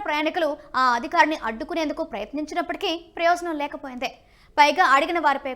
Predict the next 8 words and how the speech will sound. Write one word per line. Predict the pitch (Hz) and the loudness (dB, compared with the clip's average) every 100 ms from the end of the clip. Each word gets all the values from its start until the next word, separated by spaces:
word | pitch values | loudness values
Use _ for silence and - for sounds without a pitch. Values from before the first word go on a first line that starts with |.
| 302 | 2
కూడా | 285 269 - - 254 | 2 0 -4 2 2
ఆర్పీఎఫ్ | 285 294 254 - | 2 0 -4 -6
అధికారి | 226 262 247 302 - 233 | -8 -4 -4 -4 0 0
ఆగ్రహం | 277 269 269 240 | 0 -4 -10 -10
వ్యక్తం | 220 226 226 | -12 -18 -20
చేశారు. | 220 254 233 - _ _ - | -8 -6 -6 -12 _ _ -6
ఓ | 247 247 | -4 0
ప్రయాణికుడు | 262 320 370 359 | 4 4 4 0